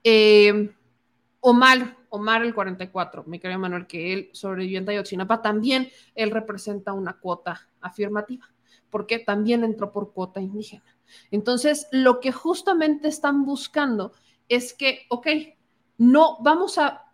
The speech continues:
vamos a poner un tope, vamos a poner el mínimo de lo que ne-, que requerimos con acciones afirmativas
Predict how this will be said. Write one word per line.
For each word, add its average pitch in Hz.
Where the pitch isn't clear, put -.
vamos 320
a 302
poner 277
un 285
tope, 302
vamos 262
a 302
poner 254
el 262
mínimo 254
de 226
lo 220
que 233
ne-, 233
que 220
requerimos 226
con 190
acciones 240
afirmativas 233